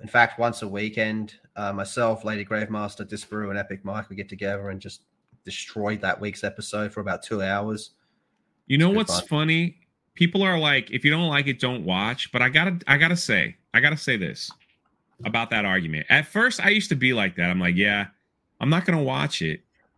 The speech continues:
Speaker 2: because I don't like it. I wanna support it." But I will say, I gotta, I, I, I've changed my stance.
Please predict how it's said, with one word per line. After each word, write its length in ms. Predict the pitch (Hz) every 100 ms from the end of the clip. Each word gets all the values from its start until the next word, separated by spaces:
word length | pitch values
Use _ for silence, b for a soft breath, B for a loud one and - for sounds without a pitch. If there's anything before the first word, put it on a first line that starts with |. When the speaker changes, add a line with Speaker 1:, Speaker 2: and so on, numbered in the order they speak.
| -
Speaker 2:
because 260 | 98 110
I 80 | 113
don't 180 | 113 117
like 280 | 117 123 110
it. 100 | 82
I 80 | 87
wanna 200 | 95 98
support 400 | - - 117 104
it." 180 | - _ _ -
But 160 | 127
I 140 | 123 123
will 240 | 131 160
say, 240 | 170 151
I 140 | - 123
gotta, 300 | 135 151 147
I, 200 | - 123 139
I, 160 | 131 -
I've 160 | 127 -
changed 500 | - 170 185 185 180
my 140 | 160
stance. 680 | - - 131 98 - - -